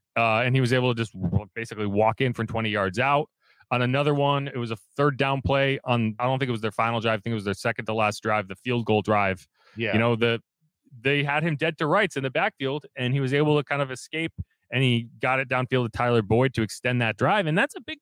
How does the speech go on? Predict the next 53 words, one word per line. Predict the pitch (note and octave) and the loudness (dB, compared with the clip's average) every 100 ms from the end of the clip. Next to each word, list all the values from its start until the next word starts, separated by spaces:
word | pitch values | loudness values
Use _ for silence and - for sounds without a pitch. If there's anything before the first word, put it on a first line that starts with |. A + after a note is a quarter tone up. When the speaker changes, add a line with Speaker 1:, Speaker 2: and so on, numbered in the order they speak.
| C4+ | -4
Speaker 1:
play | C#4+ | -2
in | D#4+ | -2
that | D#4 C4+ | -2 -2
game, | A#3 C4+ F#4 A#2 | -4 -2 -2 0
right? | D3 A3+ C4+ | 2 2 0
Like, | G#3 G3+ _ | -4 -4 _
they're | D#3 A3 | 2 2
down | B3 C#4+ C#4 G#3+ - _ _ _ _ | 2 2 2 0 -4 _ _ _ _
five | - G3+ B3 | 0 0 0
points | - C#4+ F#4 D3+ | 2 2 2 0
at | B2 | -2
that, | C3 A2 - | 0 0 0
at | C3 | -2
that | C3+ C3 | 0 0
point. | - A2 | 0 0
So | G2+ D3 | 2 2
that's | E3 G#3+ | 2 4
a, | F#3 C3 - _ _ | 2 2 -4 _ _
that's | F#3 F3+ | -4 -2
a | E3+ | -4
situation | G#3 F3 F#3 G3 G3 | -4 -4 -2 -2 0
where | F3+ F3+ | 2 2
all | A3+ | 2
the | |
Saints | G3+ A3 G3+ | -2 -2 -2
have | G3+ | -2
to | D#3+ | -2
do | C#3+ A#3+ C#4 G#3+ G3 - _ _ _ | -4 -2 0 -2 -4 -8 _ _ _
is | F3 F3+ E3+ C3 | 2 4 2 0
get | A2+ F3+ | -2 -2
the | F#3 | 0
ball | D3 F3 A#3 | 0 0 2
back. | F3+ E3+ E3+ | 0 0 -2
And | D#3+ | -4
then | E3+ E3+ D#3+ - | -4 -4 -8 -8
when | D#3 F3+ | -2 0
you're | F3+ D#3+ - | 2 0 -2
trying | G3 A3 | 0 2
to | |
defend | G3+ E3 F#3 E3+ | 2 2 2 0
a | |
touchdown | - G3 A3+ - A3+ G#3 | 0 -2 0 0 0 0
versus | D#3 - | -2 -2
a | |
field | - G#3 G3+ | 2 2 4
goal, | G3+ | -2
it's | E3+ | -2
a | |
completely | A2+ A2 D#3 E3 | -6 -2 0 0
different | D#3 C#3 A#2+ | 0 -2 -2
situation, | D3 A#2 F3+ D3 F#2+ | -2 2 2 2 -4
right? | F2 B2 F#3 _ _ _ _ | -2 -2 -2 _ _ _ _
Like, | D#3 D#3+ | -2 -2